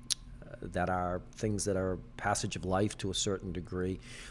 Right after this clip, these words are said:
um, I do believe we will have some kind of a graduation ceremony. Again, no inside information. It's just opinion I have. It might be later in the summer.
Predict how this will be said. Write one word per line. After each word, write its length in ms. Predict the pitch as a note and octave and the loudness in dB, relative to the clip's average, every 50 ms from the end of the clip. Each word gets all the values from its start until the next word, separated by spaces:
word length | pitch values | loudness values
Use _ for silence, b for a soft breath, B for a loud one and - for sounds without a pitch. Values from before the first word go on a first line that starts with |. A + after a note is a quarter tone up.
| B B - | B B -8
um, 420 | - F#2 F2+ F2+ F#2 F2+ F#2 G2 - - | -4 -2 -2 -2 -2 -2 -2 -4 -4 0
I 60 | G#2+ | 0
do 180 | A2 F#2+ A#2+ B2 | 2 6 6 6
believe 380 | G2+ B2+ B2 A2+ A2+ A2 G#2+ F#2+ | 8 8 8 8 8 8 6 6
we 100 | G#2+ G#2 | 4 4
will 180 | F#2+ G#2 G2 | 4 4 2
have 140 | F2+ G#2+ G2+ | 2 2 2
some 220 | - - A2+ G#2+ | 4 4 4 2
kind 220 | G#2 - A2+ A2+ G#2 | 2 2 2 0 2
of 60 | F#2+ | 0
a 40 | F#2+ | 2
graduation 680 | F#2 G2+ G2 F#2+ F2+ F#2 F#2 F#2 F#2 F#2 - - G2 | 2 4 4 4 2 0 0 0 2 0 0 0 -2
ceremony. 580 | F2+ - - F#2+ F#2+ F#2+ G2 G2 F#2+ G2 G2 F2+ | -2 0 0 0 0 0 0 0 0 0 0 -2
Again, 340 | F2 E2 F#2+ F#2 F2+ F2 E2 D#2 | -2 0 0 0 0 0 0 0
no 180 | F#2 F#2 F#2+ | 0 0 2
inside 400 | G2 F#2+ - - G2 F#2+ F#2+ G2 | 2 2 4 4 4 4 2 2
information. 520 | G2 F#2 - F#2+ F#2+ F#2 F#2 F2 - F#2 F2+ | 0 -2 -2 -2 0 0 0 -2 -2 -2 -2
It's 140 | F2+ - | -2 -2
just 180 | - F2+ - - | -4 -4 -2 -4
opinion 420 | F#2 - - G2+ F#2 F#2 F2+ F2+ | -6 -4 -4 -4 -2 -2 -2 -2
I 140 | F2 F2 F2+ | -2 -2 -2
have. 260 | E2+ F2+ F#2 F2+ E2+ | -2 -2 -2 0 0
It 80 | F2+ E2+ | -2 -2
might 220 | F2 F2+ F2+ - | -2 -2 -2 -2
be 100 | - G2+ | -2 -2
later 340 | F#2 F2 F2+ F#2 F#2+ F#2+ F#2+ | 0 2 2 2 2 2 2
in 80 | F#2 F2+ | 0 0
the 60 | F2+ | 2
summer. 360 | - - F#2 F2 F2+ F#2 F#2 | 2 2 2 2 0 0 -2